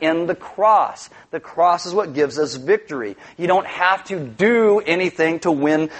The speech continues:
victory over Satan and demons. The victory has been won for you by Jesus.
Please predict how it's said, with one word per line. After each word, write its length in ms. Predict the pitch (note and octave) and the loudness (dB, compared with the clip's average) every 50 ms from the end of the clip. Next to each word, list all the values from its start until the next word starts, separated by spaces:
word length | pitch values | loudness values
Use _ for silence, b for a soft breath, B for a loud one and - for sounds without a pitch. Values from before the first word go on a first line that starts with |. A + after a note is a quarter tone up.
| B B - | B B -4
victory 400 | D#3+ D#3+ D#3+ - E3 D#3+ E3 - | -4 -4 -2 0 0 0 2 2
over 240 | C#3 C#3+ C#3+ D3 | 2 2 2 0
Satan 360 | - - - C#3 C#3 C#3+ D3 D3+ | -4 -2 0 0 0 0 -2 -4
and 120 | D3 D3 | -2 0
demons. 320 | G3 G#3+ G#3+ F#3+ D3 A2+ | 0 0 0 0 -2 -4
The 80 | A#2+ C3 | -6 -6
victory 420 | A#2+ B2 D#3 D#3 - F#3+ G3 F#3 | -2 -2 -4 -2 0 0 0 0
has 340 | E3 - E3 D#3+ E3+ F3 D3+ | 0 0 0 0 0 0 -2
been 360 | B2+ D#3 F#3+ F#3 F3+ E3 D#3 | -4 -4 -4 -2 -2 -2 -2
won 280 | D#3 E3+ E3+ E3 E3 D#3 | 0 0 0 0 -2 -4
for 380 | - - - C4+ D4 D4 D4 C4+ | -6 0 0 2 4 4 4 2
you 540 | G3+ D3+ D#3 D3 C#3 C3 C3 C#3+ F3 - B B B B | 2 0 2 2 2 2 2 2 0 -2 B B B B
by 640 | - B2+ - D#3+ D#3 D3+ D#3 D#3 D#3+ D#3+ E3 E3+ B B B B B - D3 | -12 -2 0 0 2 4 4 4 4 2 2 -2 B B B B B -18 -12
Jesus. 680 | C3 B2+ F3 A3+ A#3+ A#3+ A3+ E3 C3+ A#2+ G2+ F#2 - | -8 -4 0 2 2 2 2 2 0 -2 -4 -4 -6